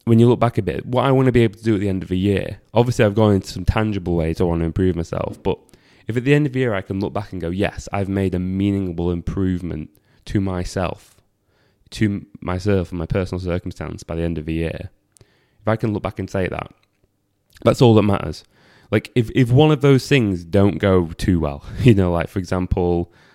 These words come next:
um, I don't learn as much Vietnamese as I wanted, but I did become a better teacher and make improvements in that sense. I did save money and my health has improved. That's still a successful year.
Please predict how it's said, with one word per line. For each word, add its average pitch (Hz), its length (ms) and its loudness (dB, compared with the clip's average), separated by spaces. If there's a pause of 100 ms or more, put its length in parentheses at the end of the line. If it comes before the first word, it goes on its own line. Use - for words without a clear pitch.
(380)
um, 85 540 2 (760)
I 95 100 0
don't 95 260 4
learn 90 180 2
as 87 120 0
much - 160 -2
Vietnamese 85 460 -2
as 80 80 -4
I 82 40 -2
wanted, 78 500 -6 (340)
but - 80 4
I 95 100 4
did 101 300 2
become 95 240 0
a 82 40 2
better 76 200 0
teacher - 360 -6
and 80 180 -4 (100)
make 87 200 -4 (160)
improvements 87 540 0
in 78 60 -4
that - 160 -8
sense. 78 260 -12
I 87 60 -12
did 90 200 -2
save 82 300 -2
money 82 240 0
and 80 160 -6
my 78 60 -4
health 85 220 -6
has 85 120 -6
improved. 80 460 -2 (320)
That's - 180 0
still 117 220 4
a 107 60 2
successful - 520 -6
year. 85 320 -4